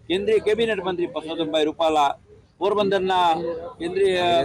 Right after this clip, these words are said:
લોકસભાના ઉમેદવાર અને કેન્દ્રીય કેબિનેટ મંત્રી શ્રી મનસુખભાઈ માંડવિયા, જુનાગઢમાં શ્રી રાજેશભાઈ ચુડાસમા, જામનગરના પૂનમબેન માડમ, સુરેન્દ્રનગરના ચંદુભાઈ સિહોરા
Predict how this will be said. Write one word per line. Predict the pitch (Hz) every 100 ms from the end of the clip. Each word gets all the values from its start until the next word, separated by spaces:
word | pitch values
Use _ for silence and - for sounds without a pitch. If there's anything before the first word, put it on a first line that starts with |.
| -
લોકસભાના | 156 180 175 175 170
ઉમેદવાર | 170 165 165
અને | 151 151
કેન્દ્રીય | 165 196 226 -
કેબિનેટ | 175 175 160
મંત્રી | 156 160 160
શ્રી | 131 135
મનસુખભાઈ | 139 139 143 123
માંડવિયા, | 143 170 156 139 - - - - 151
જુનાગઢમાં | 170 185 180 175 175 165
શ્રી | 156 135
રાજેશભાઈ | 139 165 151 160 143
ચુડાસમા, | 165 170 156 147 127 123 - 147
જામનગરના | 151 160 160 151 147
પૂનમબેન | 156 156 151 151 131
માડમ, | 135 165 160 120 - - - - - - - - - - -
સુરેન્દ્રનગરના | 175 190 190 180 180 170 170
ચંદુભાઈ | 151 165 175 165 165 -
સિહોરા | 165 170 175 151